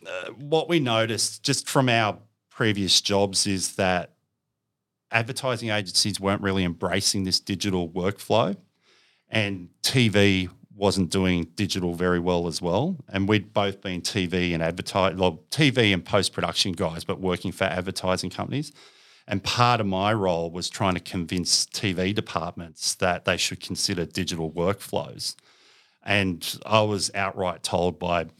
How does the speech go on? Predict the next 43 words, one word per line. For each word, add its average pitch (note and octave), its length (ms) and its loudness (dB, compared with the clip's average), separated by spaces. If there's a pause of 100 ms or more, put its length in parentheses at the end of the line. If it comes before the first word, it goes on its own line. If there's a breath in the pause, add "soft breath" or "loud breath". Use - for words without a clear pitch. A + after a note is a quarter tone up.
(280)
many F#2 520 0
well-known F2+ 760 -2
big E2 260 -12 (140)
agencies F2 760 -6
that F#2 220 -10
there's F#2+ 200 -4
no G2 200 0
fucking F#2+ 440 -4
way F2 200 2
my E2+ 220 0
directors E2+ 560 -6
are F2+ 60 -4
gonna F2 240 -2
put - 340 -8
their F2 160 -4
pictures - 420 -4
on E2+ 120 -4
a D#2+ 40 -10
phone. E2+ 420 -6 (300)
That's - 220 -6 (120)
outright, G#2+ 440 -4 (100)
right? G#2 340 0
And - 60 -10
I G#2 60 0
went, G#2+ 240 0
"Oh, B2+ 300 -2
okay, A2+ 340 -2 (120)
well, G#2+ 300 0 (380)
thanks, B2+ 300 0
and G2+ 120 0
there's G2 140 2
an G#2 80 6
opportunity A#2 560 2
here." F2+ 300 -10 (600 loud breath)
That C3+ 180 4
kind F3 160 2
of D3+ 100 -2
put C#3 140 -4
a B2 40 -4
fire A2+ 420 2
in A#2+ 80 0
the F#2 80 -6
belly. A#2 460 -4